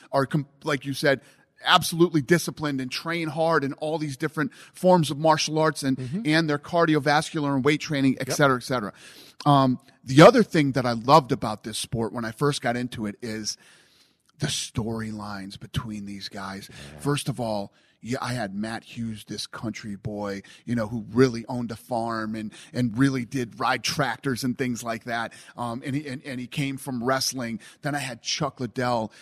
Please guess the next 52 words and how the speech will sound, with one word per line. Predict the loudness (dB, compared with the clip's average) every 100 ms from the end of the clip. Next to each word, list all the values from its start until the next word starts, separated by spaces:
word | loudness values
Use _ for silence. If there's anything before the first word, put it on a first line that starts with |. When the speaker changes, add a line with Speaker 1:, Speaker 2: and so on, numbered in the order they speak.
| -20 -4
Speaker 1:
th-, | -4 -2
this | -6 -2
dude | 0 0
with | 0
the | -4
mohawk | -4 2 2 2 -2 -4 -4
and | -4 -6
the |
Fu | -6 -2 -2
Manchu | -2 -4 -4 0 0 0
thing. | 2 4
Speaker 2:
Yes. | 2 2 4
Speaker 1:
He | 4
looked | 6 10 10 10
like, | 4 4 2 0
if | 0 6
you | 6
looked | 8 6 6
up | 4 6
Ultimate | 4 6 2 2
Fighter | 0 2 4
in | 2
the | 2
dictionary, | 6 6 6 0 0 2
Chuck | 6 6 4
Liddell | 4 6 8
Speaker 2:
His | 8 12
Speaker 1:
was |
it. | 10
Speaker 2:
picture | 12
would | 8
be, | 8
right. | -2 -8 -10 _
Speaker 1:
Then | 2 2 2
we | 0
ended | -2 0
up | -2
with | -2 -2
George | -2 0 0 -2
Saint | -2 -4 -4
Pierre, | -2 0 2 0 -2 -10 -4
th-, | -4 0
this | -2 -2
martial | -4 2 4 2 0 -2
arts | 0 0 -2
French | -8 -2 -2 -2
guy | -4 -2 -2
who | -2
was | -4
attractive | -8 -8 0 0 0 2 2 2
and, | 0
Speaker 2:
Yep. | -2